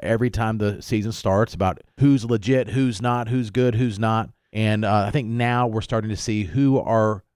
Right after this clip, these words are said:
the real contenders and who are for sure pretenders. Let's get the dumpster fires out of the way for week seven. Their season is over. If you're a fan of theirs, you're, you probably already know it. You're the first to know. No chance of the playoffs. Just another long,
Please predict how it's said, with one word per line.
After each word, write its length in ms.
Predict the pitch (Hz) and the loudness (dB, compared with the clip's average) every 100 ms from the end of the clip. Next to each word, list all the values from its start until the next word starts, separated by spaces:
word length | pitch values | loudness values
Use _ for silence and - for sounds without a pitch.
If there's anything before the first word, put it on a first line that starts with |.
| _ | _
the 100 | - | -4
real 300 | 113 104 123 | -2 2 2
contenders 640 | 127 127 107 104 104 117 117 | 2 -2 -4 -2 0 0 -2
and 140 | 120 | -2
who 200 | 117 131 | 0 0
are 360 | - 113 113 117 _ _ | 0 2 2 0 _ _
for 160 | - 143 | -4 -2
sure 280 | - 123 123 | 0 2 2
pretenders. 680 | 131 - 175 190 78 - _ _ | 0 -2 0 -2 -6 -10 _ _
Let's 120 | 160 | 0
get 120 | 226 | 0
the 80 | 175 | 0
dumpster 480 | 123 156 175 - 127 | 0 0 0 -4 -4
fires 500 | - 113 104 107 - | 0 0 2 -2 -2
out 140 | 113 113 | 0 0
of 60 | |
the 80 | 104 | 0
way 380 | 101 95 95 92 _ _ | 0 0 -2 -4 _ _
for 600 | 127 110 101 98 98 - - | 0 2 4 4 0 -6 -4
week 300 | 107 123 - | 0 0 -2
seven. 580 | - - 110 92 107 123 _ _ | -6 -2 0 0 -6 -8 _ _
Their 140 | 117 113 | -4 -2
season 420 | 147 139 117 131 | 2 2 2 0
is 160 | 123 | 0
over. 480 | 107 92 87 98 107 _ _ - | 2 0 -2 -4 -4 _ _ -8
If 100 | 95 | -2
you're 140 | 110 120 | 2 2
a 40 | |
fan 280 | - 120 123 | 0 -2 -2
of 100 | 120 | 0
theirs, 560 | 110 101 104 107 - 90 | 0 2 0 -2 -6 -12
you're, 220 | - 101 | -6 -4
you 80 | 107 | -2
probably 240 | - 101 104 | -2 0 2
already 220 | 120 127 | 2 0
know 240 | 110 90 | 0 0
it. 100 | 104 | -2
You're 140 | 95 104 | -4 -6
the 80 | 95 | -6
first 400 | - 113 110 - | -2 -2 0 -4
to 80 | |
know. 340 | 107 95 90 92 | -4 -2 -2 -6
No 220 | 117 123 131 | -2 0 0
chance 320 | 127 120 - | -2 -6 -6
of 120 | 127 | -4
the 60 | 113 | 0
playoffs. 640 | 98 95 90 90 - - _ _ | 0 0 -2 -4 -12 -20 _ _
Just 220 | 107 - | -8 -6
another 800 | 101 101 104 110 117 110 117 110 | -6 -4 0 2 2 2 0 0
long, 720 | 101 98 104 107 110 110 113 | -2 -2 0 2 2 0 -2